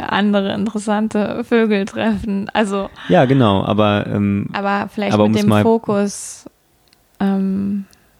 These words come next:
Speaker 1: wir sind dennoch als Paar dort.
Speaker 2: Ja, also um es mal ein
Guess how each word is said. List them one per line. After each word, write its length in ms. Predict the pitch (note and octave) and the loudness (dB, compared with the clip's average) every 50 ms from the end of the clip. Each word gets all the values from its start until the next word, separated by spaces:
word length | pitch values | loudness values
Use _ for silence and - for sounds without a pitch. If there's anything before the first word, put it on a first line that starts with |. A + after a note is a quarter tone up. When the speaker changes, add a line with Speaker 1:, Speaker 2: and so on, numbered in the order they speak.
| _ _ _ _ _ _ _ _ _ _ _ | _ _ _ _ _ _ _ _ _ _ _
Speaker 1:
wir 640 | - G3+ - G3 F#3+ F#3+ F#3+ F#3+ - G#3 - - - _ _ _ _ _ _ _ _ _ _ _ _ _ _ - | -8 -2 0 2 2 2 2 0 0 -2 -4 -6 -10 _ _ _ _ _ _ _ _ _ _ _ _ _ _ -6
sind 240 | G3+ G3 G3+ G3 G3 | 0 2 2 4 4
dennoch 260 | G3 G3 G3 F#3+ - | 4 2 2 2 0
als 180 | G#3 G3 F3+ - | 0 -2 -2 -4
Paar 500 | - - G#3+ G#3 G#3 G#3 G3 F#3 F#3 F3 - _ _ _ _ _ _ _ - | -4 -2 0 2 2 2 2 0 -2 -4 -6 _ _ _ _ _ _ _ -2
dort. 480 | G#3 F#3+ F#3+ G3 G3 G3 F#3 - - - _ _ _ _ _ _ _ _ _ _ _ _ - | 0 0 2 0 0 -2 -4 -8 -16 -20 _ _ _ _ _ _ _ _ _ _ _ _ 0
Speaker 2:
Ja, 180 | A2+ A2 G#2 F#2+ | 2 4 4 4
also 160 | G#2 G2+ G#2 | 4 4 4
um 60 | G#2 | 4
es 120 | G#2 - | 2 2
mal 160 | - G#2 G2 G2 | 2 2 2 2
ein 60 | F2+ | 0